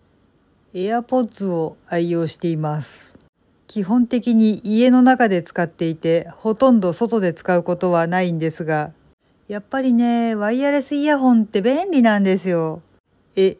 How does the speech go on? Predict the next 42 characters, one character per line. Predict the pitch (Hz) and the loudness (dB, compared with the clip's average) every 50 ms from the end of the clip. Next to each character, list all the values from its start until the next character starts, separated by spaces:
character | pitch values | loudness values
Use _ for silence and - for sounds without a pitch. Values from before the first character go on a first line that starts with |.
| _ _ | _ _
外 | _ - - 233 233 269 262 | _ -6 -6 -4 -2 0 0
で | 240 208 185 | 2 0 0
使 | - - - 190 185 | -2 -6 -4 -2 0
わ | 185 190 190 | 0 0 0
な | 190 196 | 0 0
い | 202 202 | 0 0
ん | 202 | 0
だ | 185 185 | -2 -2
っ | 170 | -4
た | - _ - 170 | -4 _ -4 -2
ら | 160 160 160 151 | -2 -2 -2 -4
ス | - - - | -6 -10 -8
ピ | _ 226 226 | _ -2 -2
ー | 220 | 0
カ | 226 247 240 | 2 2 2
ー | 240 | 4
で | 220 247 | 4 0
聞 | 240 - - | -2 -2 -2
け | - 277 262 | -2 0 2
ば | 254 233 | 2 2
い | 220 220 226 | 4 4 2
い | 214 | 4
じ | 208 226 | 4 2
ゃ | |
な | 208 190 180 | 2 2 0
い」 | 170 165 | -2 -4
っ | |
て。 | 156 _ _ - 160 160 160 180 202 _ _ _ _ _ _ _ _ _ _ _ _ _ _ | -8 _ _ 0 2 2 2 0 -6 _ _ _ _ _ _ _ _ _ _ _ _ _ _
う | 190 214 226 | -4 -2 -2
ん、 | 220 202 185 170 170 185 | 0 -2 -2 -4 -2 0
ま | 202 214 214 202 185 165 | 0 2 2 2 0 -2
あ、 | 160 | -4
大 | 156 151 170 185 208 202 | -2 -2 -2 -2 0 0
体 | - 254 254 233 | 2 2 2 2
そ | - - 269 294 302 277 | 2 0 0 2 4 4
う | 226 | 4
な | 208 190 | 4 2
ん | 180 | 2
で | 170 175 180 | 0 -2 -4
す | 175 - | -2 -2
け | - 180 | -4 -2
ど、 | 170 175 170 165 165 | 0 0 -2 -2 -4